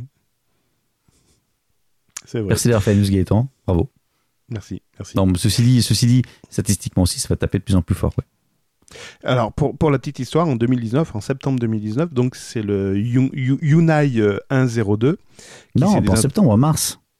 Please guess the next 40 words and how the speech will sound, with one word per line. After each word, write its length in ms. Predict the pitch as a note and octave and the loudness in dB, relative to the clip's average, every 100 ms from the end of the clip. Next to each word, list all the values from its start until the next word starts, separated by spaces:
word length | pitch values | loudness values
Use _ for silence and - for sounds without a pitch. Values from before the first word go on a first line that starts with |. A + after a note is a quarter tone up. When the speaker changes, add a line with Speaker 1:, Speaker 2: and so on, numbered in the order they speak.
| _ _ _ _ | _ _ _ _
Speaker 1:
Mais 120 | D3 | 2
moi, 120 | E3 | 4
j'en 180 | F#3 E3+ | 4 4
ai 80 | D3 | 4
un. 140 | D3 C#3 - - | 2 -2 -10 -6
En 140 | C3 | -4
septembre 360 | - D#3+ F#3 F3+ | -2 -2 0 2
deux 80 | |
mille 180 | D#3+ D#3 | 2 2
dix-neuf, 360 | B2+ A#2+ C#3+ - | -2 -2 -2 -4
qui, 340 | _ A2+ G#2 | _ -10 -8
c'est 260 | G2+ - F#2+ | -8 -6 -6
Yunai 540 | G#2+ D3+ E3 A#2 G2+ - | 0 2 2 2 -2 -4
un 140 | D#3 E3+ | -2 0
zéro 240 | C3 G#2+ | 0 0
deux. 180 | G#2 A3+ | 0 -2
C'était 280 | - - F#2+ | -4 -6 -4
un 80 | F#2+ | -4
satellite 680 | - F3+ - D#3+ D#3 - | -4 -4 -4 -4 -6 -4
militaire 400 | D3+ C3+ - A#2+ | -4 -2 -2 -4
chinois. 360 | - G#2+ B2 G#3+ | -4 -4 -2 -4
C'est 100 | - | -10
pour 120 | - | -14
ça 100 | - | -10
qu'ils 160 | - F#2 | -8 -8
nous 120 | E2+ | -6
en 60 | E2+ | -6
veulent 200 | A2 F3 | -4 -6
depuis. 240 | A#2 - | -8 -2
Speaker 2:
Moi, 100 | G#2 | 0
j'ai 120 | B2 C3 | 2 4
le 100 | C3+ | 4
mois 140 | C3+ | 4
de 60 | C#3 | 4
mars, 260 | D3+ - | 2 2
moi. 240 | B2+ C3+ C3+ - _ _ _ _ _ | 2 2 2 -4 _ _ _ _ _
Speaker 1:
Eh 40 | G#2 | -8
ben, 100 | F#2 | -4
moi, 140 | G2+ | -4
c'est, 480 | - F#2 F2 F2 F2 | -2 -4 -4 -6 -10